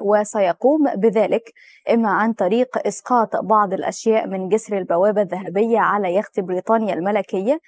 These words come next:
عندما يبحر من تحته، أو سيحاول قتل الملكة إليزابيث عندما تزور يوسيميتي ناشونال بارك". وردًا على هذا التهديد،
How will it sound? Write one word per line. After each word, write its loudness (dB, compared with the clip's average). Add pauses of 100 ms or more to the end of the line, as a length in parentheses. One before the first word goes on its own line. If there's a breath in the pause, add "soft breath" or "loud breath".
(360 soft breath)
عندما 2
يبحر 0
من -4
تحته، 0 (420 soft breath)
أو 6
سيحاول 2
قتل -2
الملكة 0
إليزابيث 0 (120)
عندما 0
تزور 2 (320 loud breath)
يوسيميتي 2
ناشونال -2 (100)
بارك". 4 (420 loud breath)
وردًا 4
على 0
هذا -2
التهديد، -4